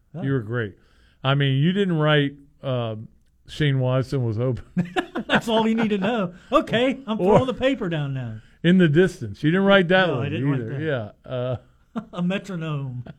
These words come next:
Speaker 2: <laughs> That's your favorite lead of all time, isn't it?
Speaker 1: That's
Speaker 2: Shane
Speaker 1: Chris
Speaker 2: Watson
Speaker 1: Harris.
Speaker 2: was
Speaker 1: Yeah,
Speaker 2: open.
Speaker 1: that is. Like,
Speaker 2: <laughs>
Speaker 1: okay, that's all I need to know. I, I'm not gonna read your story.
Speaker 2: <laughs> Oh, my God. Um,
Speaker 1: He was open, by the way.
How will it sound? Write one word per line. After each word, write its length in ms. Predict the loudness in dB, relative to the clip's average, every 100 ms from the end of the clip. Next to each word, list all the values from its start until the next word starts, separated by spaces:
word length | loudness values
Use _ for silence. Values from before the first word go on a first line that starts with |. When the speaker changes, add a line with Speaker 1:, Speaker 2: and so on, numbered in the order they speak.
| -14
Speaker 2:
<laughs> 1900 | -14 -16 -20 _ -20 -20 -20 _ -18 -18 _ _ _ _ _ -20 -20 -20 -4
That's 240 | 0 2
your 140 | 4 2
favorite 480 | 2 0 2 0 0
lead 260 | 0 0
of 140 | 0 -2
all 180 | -6
time, 380 | -6 -6 -6 -6 -8
isn't 180 | -12
it? 80 | -14 _ _ _ _ _ _ -8
Speaker 1:
That's 180 | -6
Speaker 2:
Shane 140 | -4 -2
Speaker 1:
Chris 120 | 0
Speaker 2:
Watson 220 | 0 0 -2 -2
Speaker 1:
Harris. 40 | -4
Speaker 2:
was 180 | -4
Speaker 1:
Yeah, 180 | -4 -2
Speaker 2:
open. 40 | -2
Speaker 1:
that 160 | -2
is. 200 | -4 -4
Like, 140 | -6 -6
Speaker 2:
<laughs> 100 | -6
Speaker 1:
okay, 320 | -6 -8 -8 -12 _ _ _
that's 200 | -10 -8
all 160 | -6 -4
I 40 |
need 140 | -4 -4
to 60 | -6
know. 140 | -6
I, 80 | -6
I'm 220 | -6 -4
not 120 | -6
gonna 120 | -4 -4
read 160 | -4
your 100 | -4
story. 540 | -8 -10 -8 -6 -6 -8
Speaker 2:
<laughs> 40 | -12 -10 -14 -14 -16 -16 _ -16 -16 _ _ -20 -20 _ -20 -20 _ _ _ _ -20 -20 -20 -20 _
Oh, 480 | 2 6 6 6 4
my 180 | 2 -2
God. 420 | -2 -4 -4 -6 -10 -4
Um, 300 | 0 2 2
Speaker 1:
He 60 |
was 280 | 2 2 0
open, 300 | -2 -2 -4
by 140 | -6 -8
the 80 |
way. 160 | -10 -12